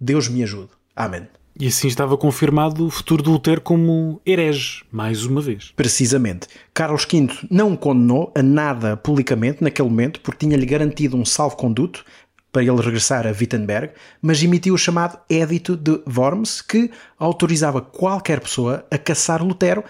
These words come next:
Speaker 1: tornando literalmente um fora da lei. E isso não era bom, claro.
Speaker 2: Hum.
Speaker 1: Mas o eleitor Frederico, o seu protetor, mais uma vez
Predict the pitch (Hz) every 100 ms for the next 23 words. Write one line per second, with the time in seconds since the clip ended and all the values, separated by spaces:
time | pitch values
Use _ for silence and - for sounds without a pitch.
0 | - - 151 147 160 175 202 156 170 202
1 | 175 135 139 147 165 - 160 160 175 135
2 | 131 - _ _ - 220 202 226 220 226
3 | 220 220 185 123 101 - 139 123 104 170
4 | 180 156 - - - 175 175 170 156 143
5 | - 143 147 156 220 - - 117 - 110
6 | - 120 - 135 151 - 139 160 180 127
7 | 117 113 117 160